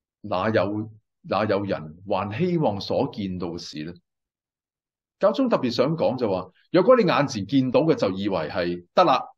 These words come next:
就見到呢得啦，咁樣話，其實唔係，唔夠啊。我哋嘅，我哋真正信嘅就指向一啲我哋而家仲未睇得到。最簡單而言就係，我哋呢一刻，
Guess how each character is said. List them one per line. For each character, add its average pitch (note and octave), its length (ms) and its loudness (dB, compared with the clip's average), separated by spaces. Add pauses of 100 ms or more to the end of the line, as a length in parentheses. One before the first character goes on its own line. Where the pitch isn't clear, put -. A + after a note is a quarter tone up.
(120)
就 A#2 380 0
見 C#3+ 180 2
到 D3 80 4
呢 D#3+ 100 6
得 D#3+ 140 4
啦， G2 140 0
咁 G2+ 200 -8
樣 G2+ 60 -4
話， D#2 160 -10 (440)
其 G2 120 -6
實 F#2 100 -4
唔 D#2+ 140 -10
係， E2 300 -10
唔 F#2 160 -10
夠 F2+ 280 -2
啊。 - 80 -16 (540)
我 D3+ 220 6
哋 D#3 160 6
嘅， C#3+ 340 4
我 C3+ 100 2
哋 C3 140 2
真 G3+ 180 4
正 C#3 160 0
信 A#2+ 200 0
嘅 A2+ 160 2
就 G#2+ 160 0 (880)
指 D#3 260 2
向 F#3+ 140 4
一 - 20 2
啲 G3 220 -2
我 C3+ 120 4
哋 A2+ 120 2
而 E3+ 120 4
家 F3+ 80 -6
仲 A#2 240 0
未 A2 140 2
睇 G2+ 180 -4
得 C3+ 100 4
到。 E2+ 120 -4 (2000)
最 G#2+ 140 -6
簡 G#2 120 0
單 B2 160 0
而 - 80 -6
言 D#2+ 220 -10
就 F#2 100 -6
係， D#2+ 180 -6 (640)
我 B2 140 4
哋 C3+ 60 6
呢 C#3 100 4
一 - 40 4
刻， D3+ 320 0